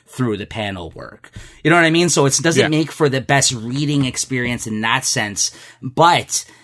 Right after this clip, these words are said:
Speaker 1: it's, it's so well done and it's so interesting. Again, if you don't know anything about the X-Men, you can just jump right in and you learn about the whole history of what the fucking X-Men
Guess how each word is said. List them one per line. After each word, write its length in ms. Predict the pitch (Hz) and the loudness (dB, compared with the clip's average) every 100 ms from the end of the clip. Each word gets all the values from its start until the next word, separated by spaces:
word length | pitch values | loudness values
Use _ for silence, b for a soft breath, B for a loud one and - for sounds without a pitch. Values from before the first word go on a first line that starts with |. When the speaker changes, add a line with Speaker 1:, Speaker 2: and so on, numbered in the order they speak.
| b - | b -4
Speaker 1:
it's, 480 | 131 - - - - | -2 0 -2 -4 -8
it's 100 | - | -6
so 360 | - - 170 | -4 0 2
well 240 | 196 190 180 | 4 2 2
done 320 | 143 135 135 | 2 4 4
and 160 | 123 120 | 2 -2
it's 120 | 113 | -4
so 260 | - 151 151 | 0 0 2
interesting. 560 | 139 143 - 131 127 | 0 0 -4 -4 -4
Again, 320 | 107 117 131 | -4 -2 -2
if 140 | 127 117 | -2 -4
you 80 | 113 | -4
don't 160 | 139 | 0
know 80 | 147 | 2
anything 260 | 143 143 135 | 0 0 -2
about 200 | 123 120 | -4 -4
the 120 | 117 | -4
X-Men, 300 | 117 123 113 | -4 -6 -8
you 60 | |
can 140 | - 107 | -8 -10
just 240 | 101 - | -10 -10
jump 320 | - 117 139 | -6 -4 -2
right 220 | 135 127 123 | -2 -2 -2
in 220 | 120 120 | -4 -4
and 160 | 101 | -8
you 100 | 107 | -8
learn 220 | 104 120 120 | -6 -4 -4
about 220 | 113 110 | -6 -8
the 80 | 98 | -8
whole 200 | 117 110 | -6 -4
history 380 | 107 - 104 | -6 -8 -10
of 120 | 104 98 | -10 -10
what 140 | 98 | -14
the 80 | 98 | -14
fucking 320 | 101 95 92 | -14 -14 -12
X-Men 460 | 92 - 101 95 | -12 -14 -12 -12